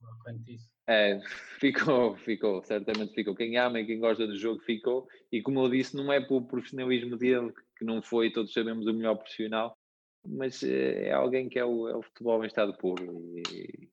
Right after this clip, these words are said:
Speaker 2: respirava futebol, e aquilo era, era alguém sem grandes compromissos, mas que, que foi capaz de fazer um Nápoles campeão,
Speaker 1: Sim.
Speaker 2: sem uma equipa de estrelas a rodeá-lo, e que foi capaz também de fazer da Argentina campeão mundial.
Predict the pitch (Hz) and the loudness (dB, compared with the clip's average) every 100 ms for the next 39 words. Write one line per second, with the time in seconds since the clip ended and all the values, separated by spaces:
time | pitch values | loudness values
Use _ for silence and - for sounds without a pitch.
0 | _ _ - - 95 92 92 - - 95 | _ _ -14 -2 2 2 0 -4 -2 2
1 | 95 98 92 87 98 92 90 104 - - | 4 4 2 0 -2 -2 -6 -10 -10 -10
2 | - 53 101 101 95 98 95 - _ - | -6 -4 0 0 0 -2 -4 -10 _ -6
3 | 101 98 98 - 101 92 95 98 98 - | -2 -2 -4 -6 -6 -2 -2 -2 -4 -8
4 | 95 95 - - 101 - _ _ _ _ | -8 -8 -10 -4 -2 -2 _ _ _ _
5 | - 107 123 127 120 - 123 117 104 104 | -10 0 2 4 2 4 4 4 0 -4
6 | 113 104 110 104 104 104 104 104 92 - | -4 -2 -2 -4 -6 -6 -6 -10 -16 -12
7 | 101 95 95 98 101 101 - - 131 123 | -12 -10 -8 -6 -8 -14 -18 -14 -12 -10
8 | - 101 98 98 95 104 - 98 - - | -8 -8 -6 -8 -4 -4 -4 -6 -6 -6
9 | 104 101 101 95 101 95 92 92 95 104 | 0 0 2 0 -2 -2 -2 0 2 2
10 | 95 92 87 - 95 95 92 92 - 90 | 0 -4 -8 -8 -8 -6 -8 -8 -10 -12
11 | 90 - 92 90 90 85 90 87 90 85 | -12 -10 -8 -6 -6 -6 -6 -8 -8 -8
12 | 87 85 87 87 87 87 90 92 | -10 -10 -10 -12 -10 -6 -4 -4